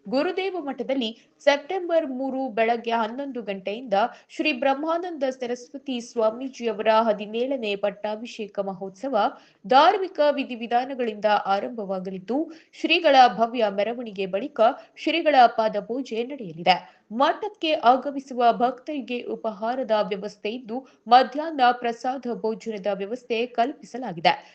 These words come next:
ಕೋನಹಳ್ಳಿಯಲ್ಲಿ ನಡೆದ ಚಾತುರ್ಮಾಸ್ಯಕ್ಕೆ ಎರಡು ಲಕ್ಷ ಭಕ್ತರು ಭೇಟಿ ನೀಡಿ ಗುರುಗಳ ದರ್ಶನ ಪಡೆದಿದ್ದಾರೆ. ಅದೇ ರೀತಿ ಶ್ರೀಗಳ ಹದಿನೇಳನೇ ಪಟ್ಟಾಭಿಷೇಕ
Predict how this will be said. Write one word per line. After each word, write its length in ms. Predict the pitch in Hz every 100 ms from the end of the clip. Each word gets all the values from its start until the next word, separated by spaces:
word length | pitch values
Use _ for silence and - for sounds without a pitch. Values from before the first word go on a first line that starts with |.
| _
ಕೋನಹಳ್ಳಿಯಲ್ಲಿ 640 | 294 330 392 403 381 311 294
ನಡೆದ 300 | 262 254 262 254
ಚಾತುರ್ಮಾಸ್ಯಕ್ಕೆ 920 | 269 247 262 339 285 226 214 220 - 254 254 - -
ಎರಡು 300 | 247 269 254
ಲಕ್ಷ 380 | 220 254 254 - 254
ಭಕ್ತರು 480 | 226 226 - 262 233
ಭೇಟಿ 340 | 202 220 214 196
ನೀಡಿ 280 | 226 240 262 262 _
ಗುರುಗಳ 360 | 196 269 294 240 208 190
ದರ್ಶನ 360 | 202 - 285 208
ಪಡೆದಿದ್ದಾರೆ. 720 | 226 302 254 160 - 175 185 185 - -
ಅದೇ 240 | 226 240 233
ರೀತಿ 320 | 226 220 269 285
ಶ್ರೀಗಳ 400 | 277 285 302 294 269
ಹದಿನೇಳನೇ 680 | 285 233 226 226 262 262 220
ಪಟ್ಟಾಭಿಷೇಕ 800 | 208 220 226 220 247 269 240 226